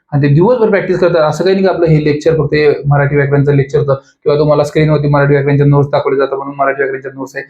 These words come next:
बिलकुल नाही मित्रांनो, आपल्याकडे सर्व नोट्स अव्हेलेबल आहेत, सर्व नोट्स त्या विद्यार्थ्यांकडे आहेत. म्हणजे गणित, मराठी व्याकरण, बुद्धिमत्ता, सामान्य ज्ञान, चालू घडामोडी, सर्व काही नोट्स आहेत आपल्याकडे. आणि या नोट्सच तुमचे यशाचे गुरु केले ठरणारे, लक्षात ठेवायचं हमेशा.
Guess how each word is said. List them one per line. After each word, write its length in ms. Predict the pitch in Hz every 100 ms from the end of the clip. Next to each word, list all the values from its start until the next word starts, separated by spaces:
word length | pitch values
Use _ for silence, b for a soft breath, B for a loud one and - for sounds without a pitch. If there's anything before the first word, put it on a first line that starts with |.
| b b
बिलकुल 280 | 143 139 151
नाही 120 | 151
मित्रांनो, 340 | 147 147 147 139 - _
आपल्याकडे 280 | 156 143 143
सर्व 400 | 147 - 175 175
नोट्स 220 | 170 160
अव्हेलेबल 360 | 160 156 156 151
आहेत, 140 | 156 - _ _ _ _ _ _ _ _ _ _
सर्व 300 | - 131 131
नोट्स 420 | 131 127 147 143 -
त्या 80 |
विद्यार्थ्यांकडे 600 | 139 135 131 131 131 127
आहेत. 300 | 131 135 135 - _ _ 131
म्हणजे 220 | 123 127
गणित, 440 | 127 131 135 139
मराठी 260 | 127 127 131
व्याकरण, 360 | 123 139 139
बुद्धिमत्ता, 520 | 131 123 131 131 131 139
सामान्य 440 | - 127 135 135
ज्ञान, 200 | 139 143
चालू 280 | 143 135 143
घडामोडी, 380 | 135 139 143 160 B B
सर्व 280 | - 220 220
काही 160 | 208
नोट्स 260 | 196 190 185
आहेत 100 | 170
आपल्याकडे. 420 | 156 160 156 131 - _ _ _ _ _ _ _ _ _ _ -
आणि 140 | 139
या 100 | 135
नोट्सच 540 | 131 131 135 135 147 151
तुमचे 280 | 135 127
यशाचे 280 | 131 139 131
गुरु 220 | 127 131
केले 240 | 127 127 127
ठरणारे, 480 | 127 127 127 131 131
लक्षात 260 | 127 127
ठेवायचं 340 | 127 123 123 123
हमेशा. 280 | 120 120